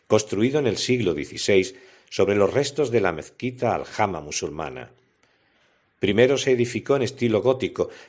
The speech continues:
pero un terremoto en el año mil quinientos treinta y uno asoló la ciudad y el edificio quedó gravemente afectado, permaneciendo en pie su cabecera formada por capillas absidiales con arcos apuntados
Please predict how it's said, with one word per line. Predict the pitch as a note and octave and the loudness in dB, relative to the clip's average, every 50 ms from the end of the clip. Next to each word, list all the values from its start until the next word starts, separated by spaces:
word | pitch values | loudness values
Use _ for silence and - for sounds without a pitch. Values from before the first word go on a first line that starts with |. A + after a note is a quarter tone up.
| _ - | _ 4
pero | G#2+ G2+ G2+ G#2+ | 4 6 6 6
un | C3+ D3+ - | 4 2 0
terremoto | D#3+ D#3 C3+ C3+ B2+ A#2 G#2+ - - F2+ | 0 0 2 2 0 0 0 0 -2 -4
en | E2+ D#2+ D#2+ | -4 -2 -2
el | E2+ G2 | 0 0
año | A2 G#2 F2+ D#2+ - - | 0 -2 -2 -6 -6 -6
mil | F2+ F#2 A2+ C3 C#3 B2 | -4 -2 0 0 0 -2
quinientos | - A#2+ A2+ G2 E2+ D#2+ D#2 - - - - - | -2 -2 0 0 0 -2 -4 -8 -10 -10 -8 -4
treinta | - B2+ C3+ B2 - - C2+ | -2 0 0 0 -2 -4 -6
y | C2 D#2 | -6 -6
uno | E2+ D#2 D2 C#2+ C#2 - _ _ _ _ _ _ _ _ - | -6 -6 -8 -10 -14 -16 _ _ _ _ _ _ _ _ -2
asoló | G2 F2+ - - F#2 F2 A2 B2 | 0 0 2 2 4 6 6 6
la | B2+ A#2+ | 6 4
ciudad | B2 - F2 E2 F2+ F2 F2 - - _ _ _ _ _ _ _ - | 2 -2 -2 0 0 0 0 -2 -6 _ _ _ _ _ _ _ 0
y | F2+ | 2
el | F#2 F#2+ | 4 4
edificio | C3 C3 A#2+ - - - B2 - - A2 F#2 | 4 2 0 -2 -4 -6 -6 -4 -2 -2 -2
quedó | - F#2 F2 G2+ G2 - | -2 0 0 0 -2 0
gravemente | F2+ G2+ A2+ B2 B2 B2 G2 F#2 F2+ F2 E2 - E2 | 0 2 2 2 2 2 0 -2 -4 -6 -6 -6 -8
afectado, | D#2 - F2 D2 - - - E2 D2+ C2+ B1+ - - - - - - - _ | -6 -6 -8 -10 -6 -4 -2 -2 -2 -4 -6 -10 -14 -18 -20 -20 -20 -4 _
permaneciendo | - A2 G#2 G2+ G2 G2 F#2+ F#2 - - C3 C3+ C#3 C3+ B2+ | 2 4 4 4 2 -2 -2 -4 -2 -2 -2 -2 0 -2 -2
en | A2 G2 | -2 -2
pie | - B2+ C#3 | -2 -2 -2
su | - - A2+ | 0 -2 -2
cabecera | - G2+ E2+ E2 D#2+ - - C3 C3+ C3+ | -2 -2 -2 -2 -2 -2 -2 0 0 0
formada | B2 - A2+ G2+ G2+ A2 C3 C3 C3+ B2 - | -2 -2 -4 -2 0 0 0 0 0 -2 -2
por | A2+ G#2 F#2+ - | -4 -4 -4 -4
capillas | - F2+ - - A#2+ B2+ G2+ E2 C#2+ - - | -6 -6 -4 -2 -4 -4 -4 -4 -6 -6 -8
absidiales | - - - - - C#2 - E2+ - C#3+ A2 A#2 B2 B2 - - - - _ _ _ | -10 -8 -10 -10 -10 -6 0 2 2 2 2 0 -2 -4 -6 -14 -20 -20 _ _ _
con | - G#2+ F#2+ | -4 0 2
arcos | A2 A#2+ B2 B2 - G#2 G2 - | 2 2 0 0 -4 -6 -6 -6
apuntados | G2 - - D2+ D2 - - G2 F#2+ E2+ F2 F2+ - - | -6 -8 -8 -12 -10 -4 -2 -2 0 -2 -4 -8 -12 -14